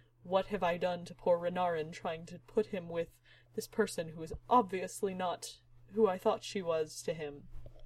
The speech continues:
And then, of course, I have to, like, rush over and clutch him protectively away from her.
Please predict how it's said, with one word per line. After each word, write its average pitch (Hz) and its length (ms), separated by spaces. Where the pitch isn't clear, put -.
And 202 140
then, 175 80
of 170 80
course, - 240
I 160 60
have 180 180
to, 202 80
like, 165 220
rush 190 260
over 196 300
and 170 400
clutch - 360
him 196 120
protectively 196 680
away 190 300
from 202 240
her. 156 340